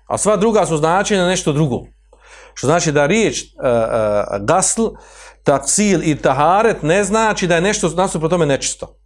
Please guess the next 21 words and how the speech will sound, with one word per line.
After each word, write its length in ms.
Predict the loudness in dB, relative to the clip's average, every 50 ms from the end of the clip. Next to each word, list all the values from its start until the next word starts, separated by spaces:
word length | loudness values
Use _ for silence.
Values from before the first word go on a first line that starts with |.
| _ _ _ _ _ _ _ _ _ _ _ _ _ _ _ _ _ _ _ _ _ _ -20 -20 _ -4
Kada 160 | -4 -2 -2
kažem 320 | 0 0 0 2 2 0 0
nekom 240 | -2 -2 -2 -4
operi, 320 | -4 0 0 0 0 0 0
operi, 520 | -2 -2 0 0 0 2 0 -2 -4 -10 -20 -20 -20 -20 -20 -20 -20 -12 -4
operi 400 | -2 -2 0 2 2 2 4 4
ono 260 | 2 2 2 2 0
što 160 | 0 0 2
je 60 | 2 2
u 100 | 2 0
sudu, 420 | -2 0 0 2 2 2 2 2
ne 80 | 2 2
znači 220 | 0 2 0 0
ono 120 | 0 0
što 120 | 0 0 -4
je 20 |
u 40 | -2
sudu 240 | -2 -2 0 0 0
da 100 | 0 2
je 60 | 2
nečisto, 520 | 2 0 -2 -2 -6 -6 -6 -8 -14 -18